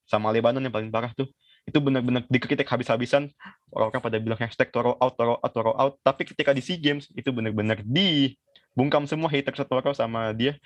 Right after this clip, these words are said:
Makanya gue bilang yang dibawa sama Coach Toro ini benar-benar mahal value-nya. Karena apa? Center-center kita yang dulu kerjaannya cuma bisa main high post sama low post, sekarang dirubah sama dia. Jadi bisa main di mana-mana aja.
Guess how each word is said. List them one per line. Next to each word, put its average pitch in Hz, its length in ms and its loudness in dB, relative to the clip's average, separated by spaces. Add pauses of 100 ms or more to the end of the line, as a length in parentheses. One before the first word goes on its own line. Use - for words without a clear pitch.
(380)
Makanya 135 320 0
gue 127 80 -2
bilang 143 160 -2 (560)
yang 196 160 2
dibawa 214 320 2
sama 160 240 -2
Coach - 160 -2
Toro 160 240 0
ini 175 80 -2
benar-benar 147 560 0
mahal 127 400 -2 (160)
value-nya. 117 480 0
Karena 120 320 0
apa? 135 240 -2 (560)
Center-center 143 720 -2
kita 190 320 2
yang 123 240 -2
dulu 135 260 2
kerjaannya 123 540 -2
cuma 120 160 -2
bisa 120 240 -2
main 117 160 -4 (160)
high 135 160 2
post - 160 -2
sama 120 160 -2
low 151 180 2
post, 147 220 0
sekarang 151 240 0
dirubah 147 480 0
sama 110 240 -6
dia. 107 180 -2 (480)
Jadi 139 240 0
bisa 143 140 2
main 131 100 0
di 131 140 2
mana-mana 127 400 0
aja. 131 240 0